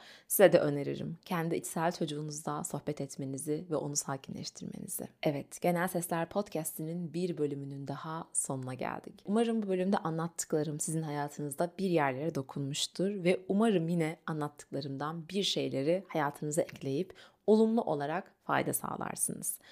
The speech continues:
Beni dinlediğiniz için, burada olduğunuz için hepinize çok teşekkür ederim.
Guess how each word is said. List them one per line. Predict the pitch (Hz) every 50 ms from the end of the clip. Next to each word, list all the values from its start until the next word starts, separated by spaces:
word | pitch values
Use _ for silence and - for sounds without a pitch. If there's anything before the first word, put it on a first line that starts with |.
| - - _ _ -
Beni | - 240 247 233
dinlediğiniz | 220 214 196 185 190 180 180 170 -
için, | 151 - - - 143 151 165 165 -
burada | 170 175 170 165
olduğunuz | 156 156 151 147 147 147 147 151
için | - - - - - -
hepinize | - 175 - 160 147 147 - 156 - 185 -
çok | - - - -
teşekkür | - - - - - - - -
ederim. | - 175 - - - 170